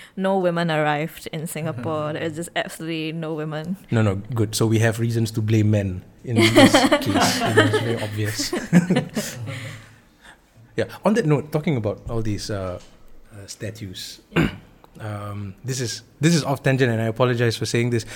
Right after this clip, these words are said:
Speaker 3: but, you know, I, I started off hating the Merlion a lot.
Speaker 1: Mm.
Speaker 3: Like, you know, but increasingly I find the Merlion a very complex thing. So it's, it's, it's a, the Merlion, according to, uh, to, to one, uh, article that I read, the Merlion is actually female,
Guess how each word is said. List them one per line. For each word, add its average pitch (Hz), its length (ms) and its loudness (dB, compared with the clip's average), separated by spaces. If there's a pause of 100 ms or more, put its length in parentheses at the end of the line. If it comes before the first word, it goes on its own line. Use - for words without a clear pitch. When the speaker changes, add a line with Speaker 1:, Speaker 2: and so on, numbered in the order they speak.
(160)
Speaker 3:
but, 135 180 2
you 143 60 2
know, 135 120 2
I, 147 200 2
I 143 80 0
started 190 320 -2
off 131 120 -2
hating 147 360 -2
the 117 60 -2
Merlion 107 500 -2 (220)
a - 80 -8
lot. - 180 2
Speaker 1:
Mm. 98 220 -2
Speaker 3:
Like, 120 180 -2
you 123 80 -2
know, 113 80 -2
but 117 140 -4
increasingly 180 500 2
I 151 60 2
find 156 240 0
the 151 40 2
Merlion 147 360 0
a 117 40 0
very 139 160 -6
complex - 580 -6
thing. 98 340 -4 (400)
So - 180 0
it's, 147 460 -2
it's, - 240 -2
it's - 200 -4
a, 110 360 0 (1300)
the 139 100 2
Merlion, 208 440 4
according 185 340 0
to, 131 280 -4
uh, 113 500 -2 (240)
to, 143 100 -10
to 139 100 -10
one, 147 160 -2
uh, 156 80 -8 (120)
article 127 460 -6
that 123 140 -2
I 113 60 -2
read, 123 240 -2
the 120 60 -2
Merlion 170 280 -2
is 143 100 -4
actually 131 260 -4
female, 110 520 -4